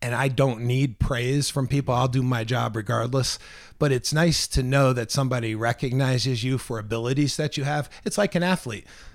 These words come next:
I got a scholarship to Sacred Heart University because I played basketball, and all athletes love that. The, they want to have that recognition, and it makes them feel good.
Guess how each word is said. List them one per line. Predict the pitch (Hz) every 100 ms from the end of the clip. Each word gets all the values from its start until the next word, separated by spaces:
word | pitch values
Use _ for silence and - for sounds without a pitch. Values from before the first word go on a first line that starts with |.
| -
I | 139
got | 151
a | 139
scholarship | 165 156 127 - 107 -
to | 113
Sacred | 131 117 117
Heart | 120 113
University | 117 113 127 - 104 95
because | 117 - 110
I | 107
played | - 110 98
basketball, | 120 117 113 107 101 - - -
and | 135
all | 139 170
athletes | 127 107 - 107 -
love | 104 101 -
that. | - - - - - - -
The, | 120 107 110
they | 120
want | 135 143
to | 110
have | 120
that | 113 110
recognition, | 113 107 104 113 110 110 107 110
and | 113 113
it | 117
makes | 131 -
them | 107
feel | 185 147
good. | 92 -